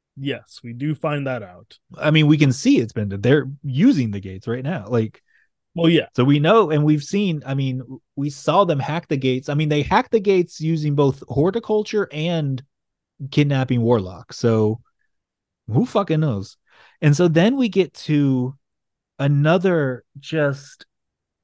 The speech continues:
Speaker 1: what the fuck moment.
Speaker 2: Just one of the most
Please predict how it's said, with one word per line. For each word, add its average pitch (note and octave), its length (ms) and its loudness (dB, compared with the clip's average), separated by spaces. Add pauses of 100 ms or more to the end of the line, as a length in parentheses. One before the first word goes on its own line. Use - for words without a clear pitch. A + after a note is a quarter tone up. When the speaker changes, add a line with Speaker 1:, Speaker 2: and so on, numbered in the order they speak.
(520)
Speaker 1:
what C#3 340 2
the C#3 160 2
fuck B2 360 -2
moment. A#2 380 -4
Speaker 2:
Just F3+ 240 0
one E3+ 360 -4
of G3+ 120 -2
the G3 100 -2
most F3 280 0